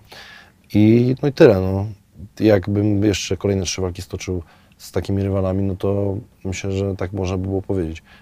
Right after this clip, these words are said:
Ale nie uważam, że po roku startu w M M A, e, to, że nie zawalczyłem z Michałem Kitą, e, p-, jeszcze wtedy nie minął nawet rok od moich walk w M M A, to ja nie uważam, że to jest powara solo ochronny, tylko ja uważam, że no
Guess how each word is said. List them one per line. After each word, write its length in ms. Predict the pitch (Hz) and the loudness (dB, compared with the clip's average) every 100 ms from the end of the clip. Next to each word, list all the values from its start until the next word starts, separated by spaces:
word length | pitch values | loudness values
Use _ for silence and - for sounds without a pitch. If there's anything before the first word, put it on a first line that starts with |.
| - | -6
Ale 120 | 90 | -2
nie 60 | 98 | 0
uważam, 220 | 101 92 | 0 0
że 100 | 87 | -4
po 120 | 82 | -4
roku 200 | 92 - | -6 -6
startu 300 | - 90 92 | -10 -10 -6
w 60 | 90 | -6
M 60 | 92 | -4
M 120 | 90 | -4
A, 40 | 92 | -4
e, 40 | 95 - _ - 90 87 87 87 87 87 87 87 - | -6 -12 _ -6 -2 -2 0 -2 -2 -2 -2 -4 -2
to, 120 | 98 | 0
że 140 | 95 | 0
nie 80 | 90 | 0
zawalczyłem 400 | 90 90 - 90 | -2 -4 -6 -6
z 40 | |
Michałem 280 | 87 85 90 | -6 -6 -8
Kitą, 320 | 82 90 92 90 - - - | -8 -6 -6 -6 -14 -20 -10
e, 160 | 90 85 | -6 -6
p-, 240 | - 90 87 90 90 90 90 95 | -6 -4 -2 -2 -2 -4 -4 -4
jeszcze 280 | 92 - 87 | -6 -8 -8
wtedy 280 | - 95 87 | -4 -4 -2
nie 200 | 90 92 | -2 -2
minął 200 | 95 90 | -2 -4
nawet 260 | 87 85 | -6 -6
rok 240 | 90 85 90 | -6 -6 -8
od 180 | 87 | -8
moich 300 | 87 90 90 | -8 -8 -6
walk 180 | 90 92 | -6 -6
w 80 | 92 | -6
M 60 | 90 | -4
M 120 | 90 | -4
A, 100 | 98 - - _ | -4 -8 -20 _
to 80 | 85 | -4
ja 20 | |
nie 60 | 101 | 0
uważam, 180 | 107 87 | 2 2
że 80 | |
to 100 | 82 | -2
jest 80 | 87 | -10
powara 280 | - 87 85 | -8 -4 -4
solo 200 | 82 87 | -4 -6
ochronny, 280 | 87 87 90 | -4 -4 -4
tylko 220 | - - | -6 -4
ja 140 | 92 90 | -2 0
uważam, 400 | 90 92 98 95 | 0 0 -2 -2
że 140 | 98 | -4
no 300 | 98 101 104 | -4 -2 -4